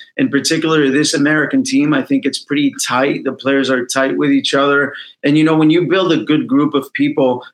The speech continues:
you have a chance to do great things. And I think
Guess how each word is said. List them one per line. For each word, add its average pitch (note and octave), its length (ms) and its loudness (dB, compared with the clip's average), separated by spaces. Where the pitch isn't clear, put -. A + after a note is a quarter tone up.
you C3 160 0
have C3+ 220 0
a C3+ 80 0
chance C#3 340 0
to C#3 80 -4
do C3 160 0
great C3 400 -2
things. D3 320 0
And A#2+ 140 -2
I B2 100 -2
think D3 300 -2